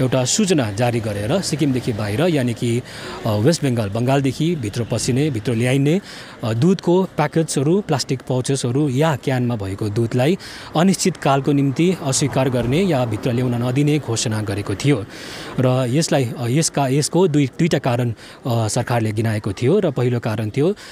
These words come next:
त्यहाँबाट ल्याइँदै गरेको दुधको गुणस्तरमा कमी भएको र, अ, दोस्रो कारण कोभिड नाइन्टिनको महामारी फैलिने, अ, भाइरस फैलिने डरको कारण भनेर दुई कारण गिनाएको थियो। र यसलाई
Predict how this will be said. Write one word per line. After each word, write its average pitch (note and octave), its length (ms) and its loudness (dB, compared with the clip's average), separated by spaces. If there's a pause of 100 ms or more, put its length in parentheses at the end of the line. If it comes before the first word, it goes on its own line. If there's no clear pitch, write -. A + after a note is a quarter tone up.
(200)
त्यहाँबाट D3+ 600 2
ल्याइँदै C3 360 2
गरेको A#2+ 420 0
दुधको B2+ 320 -2
गुणस्तरमा C3 560 0
कमी A#2 280 -2
भएको G2 420 0
र, C3 300 2 (480)
अ, B2 80 2
दोस्रो E3+ 300 2
कारण C#3 340 0 (140)
कोभिड C3 300 0
नाइन्टिनको C3+ 580 0 (140)
महामारी A#2+ 400 0
फैलिने, B2 560 0 (360)
अ, A#2+ 60 0
भाइरस C#3 360 2
फैलिने A#2 380 -2
डरको A#2+ 260 -2
कारण G#2+ 320 -2
भनेर F#2+ 340 -4
दुई B2 160 2
कारण G2+ 340 -4
गिनाएको G2 420 -2
थियो। A#2+ 280 0 (680)
र C#3 100 4
यसलाई C#3 420 2